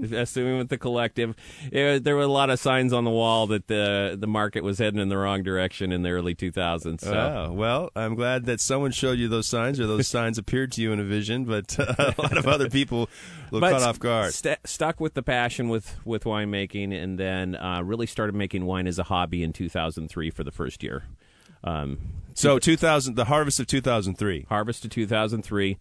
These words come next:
Speaker 2: Interesting.
Speaker 1: Two thousand four,
Speaker 2: Very
Speaker 1: Derek,
Speaker 2: ripe year that year. Very
Speaker 1: Derek
Speaker 2: hot
Speaker 1: and I
Speaker 2: year.
Speaker 1: both, uh, we, we actually sourced some fruit out of Kiona in Red Mountain, some Sangiovese that we made in our two thousand four vintage. Turned out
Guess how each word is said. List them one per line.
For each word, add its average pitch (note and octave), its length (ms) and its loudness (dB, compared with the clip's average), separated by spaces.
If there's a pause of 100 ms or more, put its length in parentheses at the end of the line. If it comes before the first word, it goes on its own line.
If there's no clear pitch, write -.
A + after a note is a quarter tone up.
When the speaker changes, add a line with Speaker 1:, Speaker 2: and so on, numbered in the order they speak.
(140)
Speaker 2:
Interesting. C3 300 0
Speaker 1:
Two B2+ 40 2
thousand A#2+ 400 2
four, G#2+ 420 2
Speaker 2:
Very D3+ 220 6
Speaker 1:
Derek, F3 140 6
Speaker 2:
ripe F3+ 220 4
year F3+ 200 4
that G2+ 240 2
year. F2 180 0
Very A#2+ 200 2
Speaker 1:
Derek B2 140 2
Speaker 2:
hot C#3 120 2
Speaker 1:
and - 80 0
I A#2+ 120 2
Speaker 2:
year. G#2 280 0 (380)
Speaker 1:
both, A#2 440 -2
uh, G2+ 320 -4
we, A#2 240 -4
we A2+ 200 0
actually A#2 540 0
sourced A2+ 320 -6
some G2+ 380 -4
fruit A2+ 320 -2
out G#2 180 0
of G2 120 -6
Kiona G#2 540 -2 (460)
in G2 140 -4
Red G2 180 0
Mountain, G2+ 440 -4 (240)
some G2+ 160 -8
Sangiovese G2+ 920 -2
that - 180 -10
we F#2+ 140 -4
made F#2 220 -2
in F#2 100 -6
our F2+ 100 -2
two G2+ 160 -8
thousand F#2 360 -2
four F#2+ 240 -2
vintage. F#2 520 -6 (180)
Turned F#2 240 -4
out F2 220 -2